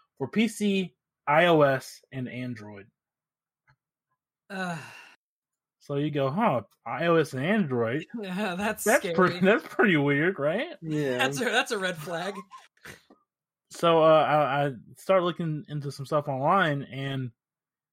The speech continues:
Speaker 1: this is, this is a gacha game. This is like an, a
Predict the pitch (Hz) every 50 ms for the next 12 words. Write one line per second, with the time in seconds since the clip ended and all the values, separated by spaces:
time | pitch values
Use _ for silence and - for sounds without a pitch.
0 | _ _ _ - 208 240 - - 240 254 254 208 - - _ _ _ _ 143 185
1 | 214 - 269 285 269 143 123 131 131 - - - - 104 104 101 101 101 98 -
2 | _ _ _ _ _ - 151 180 - 233 214 175 160 151 143 - 143 131 127 123
3 | - _ - 123 120 113